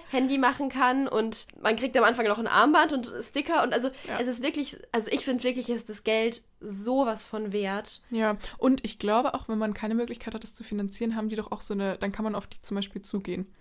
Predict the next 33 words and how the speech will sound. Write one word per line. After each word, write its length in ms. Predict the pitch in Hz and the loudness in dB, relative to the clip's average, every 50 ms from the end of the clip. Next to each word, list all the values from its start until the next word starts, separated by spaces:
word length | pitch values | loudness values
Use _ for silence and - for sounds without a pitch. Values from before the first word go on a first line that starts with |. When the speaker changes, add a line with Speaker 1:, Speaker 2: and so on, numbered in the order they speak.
| - - | -6 -2
Speaker 1:
Mhm. 440 | 240 247 233 262 277 277 277 269 269 - | 0 2 4 4 4 4 4 0 -2 0
Speaker 2:
Also 240 | - 208 202 185 208 | 0 2 2 2 2
die 120 | 185 208 | 2 4
sind 120 | 202 226 214 | 4 4 4
da 100 | 208 190 | 4 4
wirklich 280 | 202 220 220 208 - | 2 0 0 -2 0
sehr 180 | - 208 208 208 | 2 2 0 0
zuvorkommend 800 | - 214 - - - 214 220 220 220 - 226 220 220 220 220 - | -2 -6 -6 -2 2 2 2 2 2 0 0 2 2 2 2 2
und 160 | - 190 196 | 0 0 0
zum 120 | - 202 202 | 0 0 2
Beispiel 260 | 196 196 196 - 196 | 0 0 0 -4 -6
für 240 | - - 190 190 190 | -4 -2 -2 0 0
SchülerInnen 600 | 196 - 220 220 202 - 196 196 196 190 190 180 | 0 0 0 0 2 2 0 0 0 0 -2 -2
und 160 | - 185 190 | -2 -4 -4
Studierende 600 | - - 190 190 196 208 208 202 196 202 196 196 - - - - - - | -4 -4 -2 0 0 2 2 4 4 4 2 2 -2 -8 -16 -18 -16 -12
und 160 | - - 175 | -10 -8 -6
Azubis, 340 | 165 175 - - 202 190 190 | -6 -4 -4 -4 -2 -4 -4
glaub 140 | - 180 170 | -4 -4 -4
ich, 160 | 185 - - | -4 -2 0
auch, 160 | 175 196 196 | 0 0 0
gibt's 220 | - 190 - - - | -2 -6 -6 -6 -4
einen 180 | 175 170 165 - - - - | -4 -6 -6 -10 -14 -12 -8
krassen 360 | - - 196 196 - - 180 | -4 -4 -2 -2 0 -2 0
Rabatt, 380 | 170 170 170 - 180 180 180 - | -2 -2 0 2 2 2 2 0
also 100 | - 170 | -4 -6
ich 80 | 175 - | -6 -6
glaub 140 | - 185 - | -6 -6 -6
fast 200 | - 185 - - | -6 -8 -8 -10
fünfzig 300 | - 190 - - 196 - | -10 -10 -10 -10 -8 -8
Prozent 360 | - 185 - 208 202 202 196 196 | -6 -4 -2 0 0 2 2 2
oder 160 | 185 190 180 | 0 0 0
sowas. 240 | 185 180 185 185 - | 0 0 -2 -2 -2
Also 240 | 190 185 180 175 | -2 -2 -2 -2